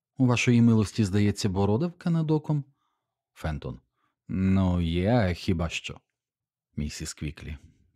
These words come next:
Та з цим пов'язана ціла історія. Повірте мені, іншої нема такої, як Нен.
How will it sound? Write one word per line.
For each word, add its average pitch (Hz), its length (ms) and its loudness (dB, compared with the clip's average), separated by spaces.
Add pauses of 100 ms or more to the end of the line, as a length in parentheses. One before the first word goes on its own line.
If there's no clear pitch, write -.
(120)
Та - 160 -12
з - 120 -10
цим 233 300 4
пов'язана 180 640 2
ціла 147 340 2
історія. 80 760 -4
Повірте 131 600 4
мені, 95 460 2
іншої 95 440 0
нема 110 380 2
такої, 82 500 -2
як 87 280 -4
Нен. 80 400 -2